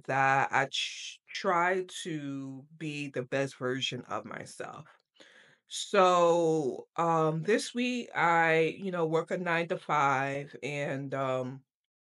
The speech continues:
my weeks are very, very, very busy. Uh, I, I am up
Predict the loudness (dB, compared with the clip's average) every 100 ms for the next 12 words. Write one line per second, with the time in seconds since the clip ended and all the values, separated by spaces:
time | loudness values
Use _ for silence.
0 | _ _ _ _ _ _ _ _ _ -2
1 | 4 4 4 -2 -4 -4 -2 2 2 0
2 | -2 0 0 -2 -2 0 -2 -4 -10 _
3 | -2 -2 -2 -8 -14 -14 -20 _ _ _
4 | _ _ _ -6 -2 -2 -2 -4 -4 -4
5 | -6 -6 -4 -2 -4 -6 -10 -8 -6 0
6 | 2 2